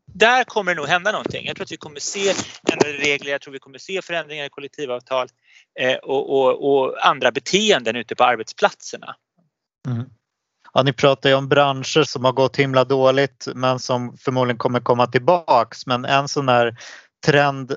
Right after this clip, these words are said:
Speaker 2: som kanske inte kommer tillbaks är att butikerna har gått mot näthandel. Man har ju varslat jättemycket folk i olika butiker och det har liksom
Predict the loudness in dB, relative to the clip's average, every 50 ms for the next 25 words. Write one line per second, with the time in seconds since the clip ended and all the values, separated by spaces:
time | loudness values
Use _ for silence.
0 | -10 -10 -10 -2 0 2 2 2 2 -2 -8 -8 -2 -2 -2 -2 -2 -6 -6 -6
1 | -6 -4 -4 -2 0 0 0 0 0 0 2 4 4 2 2 0 0 0 0 0
2 | 0 -2 -8 -6 -2 2 2 2 2 2 -2 0 0 2 4 4 4 4 2 0
3 | 2 2 0 0 0 -4 -6 -4 -4 -4 -4 0 2 2 2 2 0 2 2 2
4 | 2 2 0 0 0 0 0 -4 -10 -14 -20 -20 -20 -20 -20 _ _ _ _ -12
5 | -2 2 2 4 6 6 4 4 4 4 2 2 0 0 0 0 0 0 -2 -2
6 | -2 0 -2 -2 -2 -2 -2 -2 -4 -2 0 -2 -2 -2 -4 -4 -4 -2 -2 0
7 | -2 -2 -4 -4 -6 -4 -2 -4 -2 -2 -4 -2 0 -2 -2 -2 -2 0 2 4
8 | 4 4 2 -2 -2 -2 -2 0 2 4 2 2 0 0 0 0 0